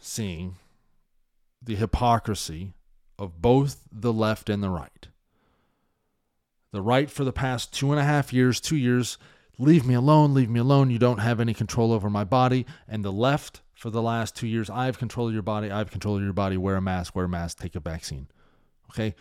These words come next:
so they flipped, right, when it was the vaccine issue, both of them. And they just kept calling each other out for the hypocrisy. And bam, like that, they were back where they were two and a half years ago. The ma-,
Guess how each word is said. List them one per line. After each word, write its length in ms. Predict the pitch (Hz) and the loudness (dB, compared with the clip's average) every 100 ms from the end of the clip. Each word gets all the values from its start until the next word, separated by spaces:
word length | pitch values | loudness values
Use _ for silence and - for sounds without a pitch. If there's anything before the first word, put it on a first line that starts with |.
| _ | _
so 140 | - 107 | -10 -4
they 140 | 113 | -4
flipped, 540 | - 151 127 - - - | -2 0 0 -2 -14 -4
right, 220 | 107 98 | -2 -2
when 100 | 104 | 0
it 40 | |
was 120 | 107 - | -2 -2
the 80 | |
vaccine 460 | 92 101 95 - 85 | -2 -2 -2 -6 -6
issue, 260 | 78 - 71 - | -6 -10 -10 2
both 240 | 123 117 | 2 2
of 100 | 101 | -2
them. 140 | 123 117 - _ _ _ _ - | -10 -16 -20 _ _ _ _ -14
And 100 | 101 | -8
they 80 | 101 | -6
just 220 | 101 107 | -6 -4
kept 180 | 127 113 | -4 -4
calling 380 | - 113 120 123 | -2 0 2 2
each 160 | - | 2
other 160 | 131 113 | 2 2
out 160 | 107 - | 0 0
for 80 | |
the 80 | 101 | 0
hypocrisy. 680 | 104 - 104 - 87 - 71 - - - - _ | 0 -2 -4 -6 -8 -10 -14 -18 -20 -20 -20 _
And 300 | 104 104 95 _ _ _ - - | -12 -10 -12 _ _ _ -12 -2
bam, 440 | 143 143 110 69 65 - | 2 4 2 -2 -10 -16
like 380 | 87 104 131 - | -2 2 2 2
that, 560 | 117 147 107 - - - _ _ _ _ _ _ _ _ _ _ _ _ _ _ - | 2 2 0 -4 -18 -20 _ _ _ _ _ _ _ _ _ _ _ _ _ _ -6
they 140 | 110 | -4
were 120 | 92 | -2
back 380 | 78 - 110 - | -4 -4 -4 -4
where 120 | 117 | -4
they 120 | 110 107 | -2 -2
were 360 | 107 104 107 _ _ _ | -2 -2 -4 _ _ _
two 220 | - 120 | -8 -6
and 80 | 107 | -4
a 40 | 95 | -4
half 260 | 95 - | -6 -10
years 220 | 85 76 | -12 -14
ago. 300 | 73 - - - _ _ _ _ _ _ | -16 -18 -20 -20 _ _ _ _ _ _
The 80 | 127 | -2
ma-, 140 | 123 | 0